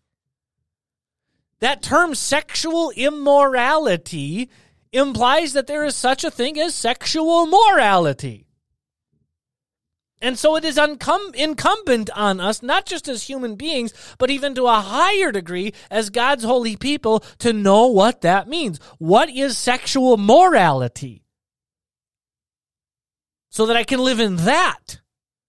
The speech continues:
Because it's part of my sanctified life,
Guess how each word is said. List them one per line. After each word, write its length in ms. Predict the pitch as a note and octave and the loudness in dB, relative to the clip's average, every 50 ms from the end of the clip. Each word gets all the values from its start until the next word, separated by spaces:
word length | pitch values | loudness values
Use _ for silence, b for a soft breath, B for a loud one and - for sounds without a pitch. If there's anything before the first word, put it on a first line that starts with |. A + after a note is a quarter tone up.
| _ _ _ _ _ _ _ _ _ _ _ _ _ _ _ _ _ _ _ _ _ _ _ _ _ _ _ _ _ _ | _ _ _ _ _ _ _ _ _ _ _ _ _ _ _ _ _ _ _ _ _ _ _ _ _ _ _ _ _ _
Because 320 | - G#3+ - C4+ C4+ A3 | -12 -8 -4 -4 -2 0
it's 160 | B3 A3+ - - | -2 -2 -4 -6
part 380 | - - - C#4+ E4+ F4+ E4+ | -8 -2 2 2 4 4 4
of 160 | D4+ B3+ A3 | 2 0 -2
my 160 | A3 G#3+ A3 G#3+ | -4 -4 -4 -4
sanctified 960 | - - - B3 C#4+ F4 E4 - - - G3 F3+ - - A3+ A#3+ C4 C4+ B3 | -4 -6 -4 -4 -4 -4 -6 -8 -6 -4 -4 -4 -2 -2 -2 -2 -2 -2 -4
life, 540 | C#4 C4+ C#4 D#4+ F#4 G4+ D#4+ D#3 - - | -6 -4 -4 -2 -2 -4 -4 -6 -10 -14